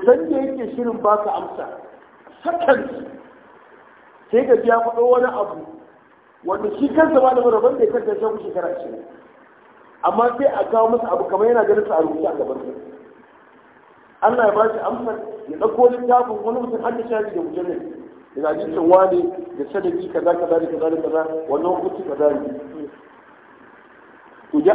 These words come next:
Allah ne ke yin wannan. Gurgurdan imanin bawa da dogaran bawa ga Allah subhanahu wa ta'ala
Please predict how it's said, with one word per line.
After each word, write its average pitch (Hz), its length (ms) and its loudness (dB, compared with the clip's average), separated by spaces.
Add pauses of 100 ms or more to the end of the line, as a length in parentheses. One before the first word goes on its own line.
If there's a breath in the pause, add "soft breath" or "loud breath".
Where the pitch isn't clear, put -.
Allah 226 260 4
ne 170 180 2
ke 170 80 -10
yin 143 140 -4
wannan. 127 340 -8 (360)
Gurgurdan 214 440 2
imanin 240 440 2
bawa 185 260 6
da 160 80 -8
dogaran 190 460 -4
bawa 214 300 2
ga - 120 -4
Allah 196 220 -4
subhanahu 175 240 -8
wa 160 60 -8
ta'ala 202 260 0